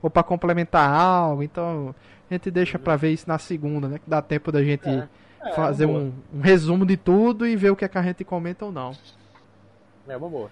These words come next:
Speaker 1: Normalmente é a Marvel que tem mais coisa mesmo pra gente comentar, né? A D C ali, não sei como é que vai vir esse ano, mas normalmente é a Marvel que, que rouba
Speaker 2: É.
Speaker 1: a cena, né?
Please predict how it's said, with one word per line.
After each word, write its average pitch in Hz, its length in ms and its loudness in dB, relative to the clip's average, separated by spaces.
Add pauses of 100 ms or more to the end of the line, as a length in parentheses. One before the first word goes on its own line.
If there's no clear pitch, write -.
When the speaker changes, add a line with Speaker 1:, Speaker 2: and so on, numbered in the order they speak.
(140)
Speaker 1:
Normalmente 214 880 4
é 233 40 6
a 233 100 6
Marvel 185 640 6
que - 160 -6
tem 208 180 -2
mais 202 360 2
coisa 185 320 4
mesmo 180 220 2
pra 190 140 0
gente 185 140 -2
comentar, 208 440 -2
né? 151 80 -6
A 165 60 0
D 165 160 2
C 165 280 0
ali, 180 460 0 (200)
não 156 200 -8
sei 143 440 -4
como 143 160 -4
é 139 60 -2
que - 80 -20
vai 139 160 2
vir 135 160 -2
esse 139 220 -6
ano, 156 240 -4
mas 180 140 -6
normalmente 170 440 -2
é 175 40 0
a 175 40 0
Marvel 160 300 -2
que, 202 300 -6
que 180 160 -4
rouba 160 380 4
Speaker 2:
É. - 20 4
Speaker 1:
a 175 40 0
cena, 139 400 -6
né? 151 120 -10